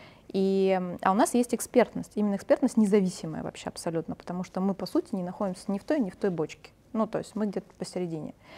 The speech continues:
И в этом, м, спросе как раз в, именно в построении этой модели, на мой взгляд, нужно участников всех.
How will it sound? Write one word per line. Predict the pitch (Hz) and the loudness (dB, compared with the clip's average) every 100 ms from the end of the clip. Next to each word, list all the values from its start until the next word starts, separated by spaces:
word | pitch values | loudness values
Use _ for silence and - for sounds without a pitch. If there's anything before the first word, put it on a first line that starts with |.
| - - - | -20 -20 -4
И | 185 196 196 - | 0 2 2 2
в | 185 | 4
этом, | 277 - 202 190 | 4 4 -2 -2
м, | - 190 185 185 175 170 | -6 -6 -4 -4 -4 -6
спросе | - 226 311 392 208 | -4 2 2 2 -4
как | - - | -6 -2
раз | 190 175 - - | 0 0 -2 -8
в, | 170 175 175 175 | -6 -4 -2 0
именно | 202 190 | 0 0
в | 185 | -2
построении | 185 - 208 208 190 165 | -6 -2 0 2 0 -2
этой | - - | -8 -8
модели, | 165 180 285 320 | -4 4 6 6
на | 175 | 4
мой | 180 226 | 0 0
взгляд, | 196 175 202 | 0 -2 -2
нужно | 208 185 | -2 -4
участников | 170 190 - 180 165 - | -6 -8 -8 -12 -12 -14
всех. | - - 156 | -12 -8 -8